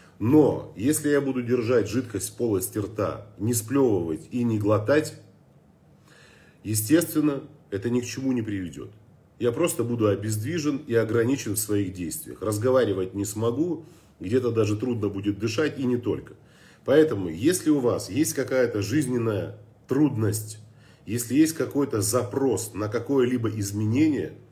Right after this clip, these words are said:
к этому запросу необходимо подходить с точки зрения принципа глотка. Набираем в рот жидкость.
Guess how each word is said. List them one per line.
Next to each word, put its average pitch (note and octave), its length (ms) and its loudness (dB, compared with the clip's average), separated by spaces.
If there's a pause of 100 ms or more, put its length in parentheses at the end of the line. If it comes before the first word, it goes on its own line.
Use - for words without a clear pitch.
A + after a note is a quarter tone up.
(440)
к - 80 0
этому C#3+ 320 6
запросу A#2+ 540 0
необходимо A#2 640 0
подходить G#2+ 640 -4
с - 80 -6
точки C#3+ 360 0
зрения A2+ 500 2
принципа B2+ 720 -2 (600)
глотка. G#2+ 680 -2 (320)
Набираем C#3+ 500 4
в B2 80 -2
рот C#3 200 2
жидкость. G#2 520 -6